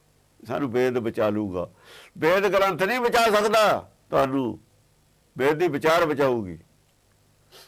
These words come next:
ਸਾਡੇ ਵੀ ਜਿਹੜੇ ਗੁਰੂ ਗ੍ਰੰਥ ਨੂੰ ਕਹਿੰਦੇ ਨੇ ਬਚਾ ਲੂਗਾ, ਇਹ ਨਹੀਂ ਬਚਾ ਸਕਦਾ, ਇਹਦੀ ਵਿਚਾਰ ਬਚਾਊਗੀ, ਵਿਚਾਰਧਾਰਾ ਬਚਾਊਗੀ, ਬਚਾਊਗੀ ਗੁਰਮਤਿ ਜੇ ਲਵਾਂਗੇ ਅਸੀਂ।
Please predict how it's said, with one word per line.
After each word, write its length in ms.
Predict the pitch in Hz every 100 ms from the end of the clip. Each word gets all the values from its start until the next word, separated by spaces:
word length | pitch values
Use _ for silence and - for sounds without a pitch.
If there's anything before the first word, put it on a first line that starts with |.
| _ _ _ _ _ _
ਸਾਡੇ 380 | - 175 185 240
ਵੀ 420 | 240 233 165 95 _ _ _ _ _ _ -
ਜਿਹੜੇ 200 | 185 202
ਗੁਰੂ 220 | 190 208
ਗ੍ਰੰਥ 320 | 175 185 180
ਨੂੰ 140 | 208 214
ਕਹਿੰਦੇ 200 | 226 240
ਨੇ 100 | 214
ਬਚਾ 260 | 185 202
ਲੂਗਾ, 260 | 214 226 233
ਇਹ 60 |
ਨਹੀਂ 100 | 254
ਬਚਾ 360 | 262 254 247 226
ਸਕਦਾ, 200 | 233 220
ਇਹਦੀ 220 | 208 202
ਵਿਚਾਰ 360 | 170 156 165 165
ਬਚਾਊਗੀ, 460 | 143 139 127 107
ਵਿਚਾਰਧਾਰਾ 600 | 104 107 139 123 123 113 143
ਬਚਾਊਗੀ, 560 | 123 110 104 82 78 _ _ _ _ _ _ _ _ _ _ _ _ - - _ - -
ਬਚਾਊਗੀ 440 | 113 160 226 254
ਗੁਰਮਤਿ 680 | 202 196 180 196 - 151 90 - - _ _ -
ਜੇ 80 | 135
ਲਵਾਂਗੇ 480 | 143 170 160 139 113
ਅਸੀਂ। 280 | 101 85